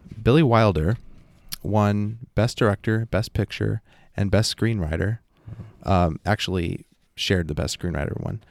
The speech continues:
Uh, but he run, he won those three for which film? All three of them for the same film. Um, A, Some Like It Hot, B, Sunset Boulevard,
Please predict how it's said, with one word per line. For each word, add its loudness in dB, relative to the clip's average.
Uh, 4
but 2
he 2
run, 2
he 0
won 0
those 0
three 0
for 0
which -2
film? -2
All 0
three 0
of -2
them -2
for -16
the -8
same -4
film. -4
Um, 2
A, 2
Some -2
Like 0
It 2
Hot, 2
B, 2
Sunset 0
Boulevard, 0